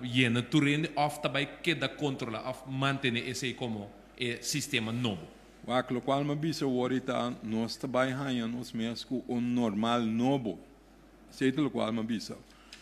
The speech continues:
Speaker 2: Que, men, é normal novo, tá outro fe é normalidade que nós conhece. Então, nós tudo tem que se acostumar que coi. Então, por lo pronto, esse é o que na vigor, te, te dia que nós temos que mais seguro com a coisa que tá vai, então, com o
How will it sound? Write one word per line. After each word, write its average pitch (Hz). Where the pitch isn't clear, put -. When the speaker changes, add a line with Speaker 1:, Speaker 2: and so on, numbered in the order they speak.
Speaker 2:
Que, 120
men, 117
é 131
normal 143
novo, 135
tá 127
outro 147
fe 156
é 139
normalidade 123
que -
nós 117
conhece. 117
Então, 107
nós 120
tudo 147
tem 147
que 143
se 147
acostumar 127
que 135
coi. 120
Então, 120
por 127
lo 120
pronto, 151
esse 131
é 131
o 135
que 143
na 131
vigor, 123
te, 143
te 151
dia 151
que 151
nós 131
temos 139
que 147
mais 135
seguro 131
com 143
a 147
coisa 127
que -
tá 113
vai, 117
então, 110
com 139
o 131